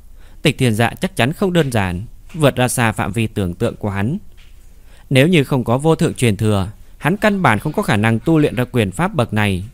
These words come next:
Ít nhất, hắn chưa bao giờ từng thấy học viện trường thương có loại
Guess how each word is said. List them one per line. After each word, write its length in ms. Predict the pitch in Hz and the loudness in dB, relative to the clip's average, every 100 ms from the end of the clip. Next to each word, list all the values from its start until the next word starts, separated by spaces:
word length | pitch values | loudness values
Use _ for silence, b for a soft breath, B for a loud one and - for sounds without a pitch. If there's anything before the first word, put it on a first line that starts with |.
| - - - - - - - - - | -16 -20 -20 -20 -20 -20 -20 -20 -8
Ít 200 | 143 147 | -4 -2
nhất, 200 | 147 180 - - b b | 0 0 -2 -20 b b
hắn 220 | 127 175 | 0 2
chưa 120 | 196 | 2
bao 160 | 180 147 | 4 4
giờ 160 | 120 | 2
từng 180 | 110 98 | 2 0
thấy 120 | 110 | 0
học 160 | 156 104 | -2 -2
viện 160 | 120 | -4
trường 220 | - 110 95 | -2 -2 0
thương 260 | 120 107 | 0 0
có 140 | - | 0
loại 140 | 165 | 0